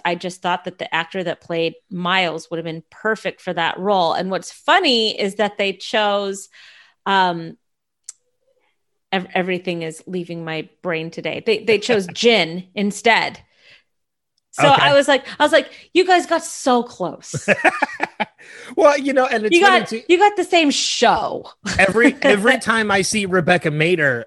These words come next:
Speaker 2: I always get that urge to go back and rewatch Once Upon a Time.
Speaker 1: Once Upon a Time, yes.
Speaker 2: Yeah.
Speaker 1: Uh-huh.
Speaker 2: 'Cause she
Speaker 1: I'm
Speaker 2: played the
Speaker 1: watching
Speaker 2: Wicked
Speaker 1: that
Speaker 2: Witch.
Speaker 1: Yep, I'm watching that with, uh, with my daughter right now.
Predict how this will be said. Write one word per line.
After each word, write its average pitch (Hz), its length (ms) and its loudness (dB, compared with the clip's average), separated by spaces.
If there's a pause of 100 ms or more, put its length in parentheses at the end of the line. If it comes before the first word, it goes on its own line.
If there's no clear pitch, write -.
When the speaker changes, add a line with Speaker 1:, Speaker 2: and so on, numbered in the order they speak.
(120)
Speaker 2:
I 143 240 0
always 175 520 2
get 165 240 -2
that 147 240 0
urge 156 420 -2
to 151 100 -6
go 143 180 -4
back 135 280 -4
and 135 140 -10
rewatch 135 440 -4
Once 135 180 -8
Upon 123 240 -12
a 123 40 -10
Time. 151 220 -8
Speaker 1:
Once 440 140 4
Upon 508 240 4
a 523 40 4
Time, 508 480 8
yes. 392 580 4
Speaker 2:
Yeah. - 280 -8
Speaker 1:
Uh-huh. 233 220 -4 (140)
Speaker 2:
'Cause 147 140 -2
she 175 140 2
Speaker 1:
I'm 269 60 4
Speaker 2:
played 302 180 4
the 339 60 4
Speaker 1:
watching 302 80 4
Speaker 2:
Wicked 269 120 4
Speaker 1:
that 254 100 4
Speaker 2:
Witch. - 400 0 (140)
Speaker 1:
Yep, 220 240 0
I'm 233 100 2
watching 277 340 2
that 220 200 -2
with, 202 220 -6
uh, 175 380 -2
with 196 200 -8
my 180 120 -6
daughter 190 360 -2
right 180 240 -6
now. 170 340 -10